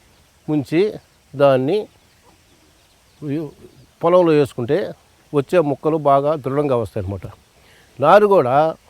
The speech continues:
ఇరవై, ఇరవై రెండు రోజులకు పెరికి వేసేటట్టు తయారు చేసుకున్నాం అనమాట. ఆ విధంగా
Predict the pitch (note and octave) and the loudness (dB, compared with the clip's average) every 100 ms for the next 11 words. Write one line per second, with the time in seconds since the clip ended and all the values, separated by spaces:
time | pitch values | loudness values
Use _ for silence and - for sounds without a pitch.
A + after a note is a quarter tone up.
0 | _ _ _ D#3 D#3 F3 F3 D#3+ D#3 D3+ | _ _ _ -2 0 2 4 2 2 0
1 | C#3+ C#3+ E3 F3 D3 D#3+ D3+ D#3+ D3+ C#3 | 0 -2 -2 -2 -6 -6 -4 -4 -2 -2
2 | C#3 C3+ B2 F3+ - _ _ _ - D3+ | -4 -8 -6 -8 -10 _ _ _ 2 4
3 | C#3 B2+ A#2+ A#2+ G#2+ G#2+ G#2 G2 - - | 4 0 -6 -8 -6 -6 -6 -8 -12 -16
4 | _ _ _ _ _ - C3+ D3 C#3 A2+ | _ _ _ _ _ -8 -2 0 0 0
5 | D3+ | 0